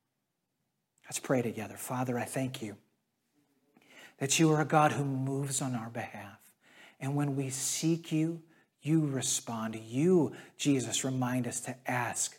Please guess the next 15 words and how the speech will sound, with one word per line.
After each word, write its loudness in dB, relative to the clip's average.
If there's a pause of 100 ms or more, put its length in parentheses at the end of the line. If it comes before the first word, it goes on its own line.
seek, -2 (220)
and -6
knock, -4 (240)
and -2
that 0
the 0
door 4
would 4
be 4
open -2
to -6
us. -10 (520)
God, 4
we 8
need 6